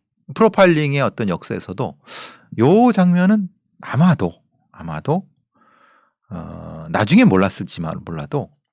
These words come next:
그러니까 이때 몰랐지만 나중에 이것이 다 해석이 되는 거죠. 그러면서 얘기를 합니다.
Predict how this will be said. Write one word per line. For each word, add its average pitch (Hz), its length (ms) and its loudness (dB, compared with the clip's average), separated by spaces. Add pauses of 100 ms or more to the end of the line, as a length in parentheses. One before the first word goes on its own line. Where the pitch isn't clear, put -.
(720)
그러니까 107 180 0
이때 127 180 2
몰랐지만 90 540 -2
나중에 113 480 -6 (240)
이것이 101 400 -2
다 98 140 -12
해석이 151 380 0
되는 - 280 -16
거죠. - 260 -20 (2750)
그러면서 165 260 6
얘기를 92 220 2
합니다. 80 280 -16